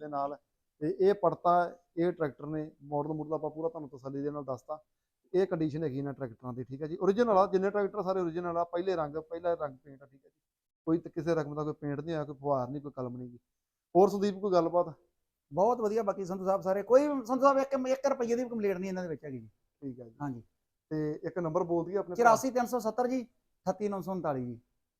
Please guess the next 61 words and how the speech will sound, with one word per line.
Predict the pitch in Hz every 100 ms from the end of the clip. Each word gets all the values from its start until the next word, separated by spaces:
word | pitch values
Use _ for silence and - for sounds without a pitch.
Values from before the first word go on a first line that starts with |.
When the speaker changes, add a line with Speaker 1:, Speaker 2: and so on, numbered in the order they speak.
| _ _ _ _ _ _ _ -
Speaker 1:
ਠੀਕ | 156
ਆ | 127
ਵੀਰੇ। | 117
Speaker 2:
ਸਤਿ | 113 _ _ 156
ਸ਼੍ਰੀ | -
ਅਕਾਲ | 196
ਸੰਧੂ | 190 180
ਸਾਹਿਬ। | 170 190
ਬਾਕੀ | 185 190
ਭੈਣ | 196 196
ਭਰਾਵਾਂ | 165 190 180
ਨੂੰ | 160
ਸਾਰਿਆਂ | 165 202
ਨੂੰ | 185
ਬੇਨਤੀ, | 165 160
ਵੱਧ | 180 190
ਤੋਂ | 190
ਵੱਧ | 180
ਵੀਡੀਓ | 170 175 196
ਸ਼ੇਅਰ | 143 147
ਕਰ | 139
ਦਿਆ | 120
ਕਰੋ | 113 117
ਜੀ। | 117
Speaker 1:
ਠੀਕ | - _ 175 156
ਆ | 131
ਜੀ। |
Speaker 2:
ਸਤਿ | 131
ਸ਼੍ਰੀ | 104
ਅਕਾਲ। | - - _ -
Speaker 1:
ਤਾਂ | 202
ਦੋਸਤੋ | 214 220 220 220
ਵੀਰ | 208
ਇਸੇ | 202 196
ਤਰ੍ਹਾਂ | 202 196
ਟਰੈਕਟਰ | 190 170 143 180
ਵੀ | 190
ਲੈ | 170
ਕੇ | 151
ਆਉਂਦਾ, | 160 160
ਜਿੱਦਾਂ | 156 151 156
ਕਿ | 151
ਆਪਾਂ | 151 156
ਮਾਲ | 151 131 135 143 147 _ _
ਪਸ਼ੂ | 151 147
ਤੁਹਾਨੂੰ | 175 156
ਦਿਖਾਈਦਾ | 135 135 131 139
ਇਸ | 135 147
ਘਰੋਂ, | 135 143 135 - _ _ _ _ -
ਤੇ | 151 147 147 147 - _ _
ਉਹਦੇ | 180 185
ਨਾਲ | 185 165
ਨਾਲ | 165
ਜਿਹੜਾ | 165 160
ਇੱਕ | 156
ਟਰੈਕਟਰ | 160 151 135 -
ਵਪਾਰ | 147 143 143 139
ਦਾ | 139
ਕੰਮ | 143 139 143
ਵੀ | 147
ਆ। | 143